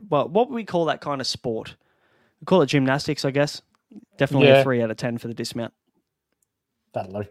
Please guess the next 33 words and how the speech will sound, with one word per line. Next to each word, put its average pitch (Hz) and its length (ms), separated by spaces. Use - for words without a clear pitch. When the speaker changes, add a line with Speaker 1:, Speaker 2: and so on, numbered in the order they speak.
Speaker 1:
What's 208 160
happening 269 240
in 240 100
the 160 80
Hurricanes 175 520
and 156 80
the 127 60
Renegades, 175 420
mate? 151 220
Your 220 160
Renegades 190 540
didn't 226 200
really 240 240
come 185 160
up 185 140
to 147 60
task 202 400
in 208 120
this 180 200
one. 139 140
The 127 80
Hurricanes 170 440
put - 160
four 147 260
for 151 160
one 143 160
eighty-seven 135 520
on 143 80
the 135 80
board, 139 320
and, 147 200
and 139 180
the 139 220